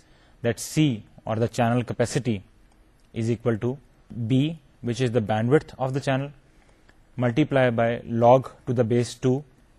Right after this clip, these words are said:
um, log to the base ten اور log to the base two کا ڈفرنس آپ کو، آ، یہاں پہ کلیئر ہونا چاہیے۔ So this is equal to bandwidth multiply by log to the base two، um، of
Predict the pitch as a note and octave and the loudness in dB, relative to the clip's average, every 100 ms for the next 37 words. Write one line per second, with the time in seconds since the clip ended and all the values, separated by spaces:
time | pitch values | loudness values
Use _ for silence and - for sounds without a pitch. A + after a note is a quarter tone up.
0 | _ _ A2+ A2 G#2 G#2 A2 A2+ A#2+ A#2 | _ _ -12 -8 -8 -6 2 2 2 -2
1 | A#2 A#2 A2+ - B2 C3 G#2 A2 A2 A2+ | 0 0 -4 -2 0 0 -4 -2 0 -2
2 | A2+ A2 A2+ A2+ - C#3 B2+ A2 G#2+ - | -2 -2 -2 -4 -2 -2 0 -2 -2 -4
3 | B2 A#2 - A2+ A2 - G#2+ G#2+ G#2+ G#2 | -2 -2 -4 -6 -8 -10 -10 -8 -8 -8
4 | A2 A2 A2+ G#2+ A2 B2 B2 - - - | -4 -4 -2 -4 -4 -4 -6 -10 -20 -20
5 | - - B2 C#3 C#3 C3+ C3+ C3 A#2 A#2+ | -20 -4 -2 0 0 0 0 -2 0 0
6 | C3+ D3 - B2 A#2 C3 B2 B2 A2+ A#2 | 2 0 -2 -4 -2 -4 -2 -2 -2 -4
7 | A#2 - - - A2+ B2 C3+ - B2 A2+ | -6 -14 -20 -6 4 4 4 0 -2 2
8 | A#2+ A2+ - C3+ C#3+ C3+ _ _ _ _ | 0 -2 -2 -2 -2 -6 _ _ _ _
9 | _ A#2 A#2 A2+ A2 A#2 - - _ - | _ -8 -6 -4 -6 -10 -16 -20 _ -2
10 | A#2+ | 2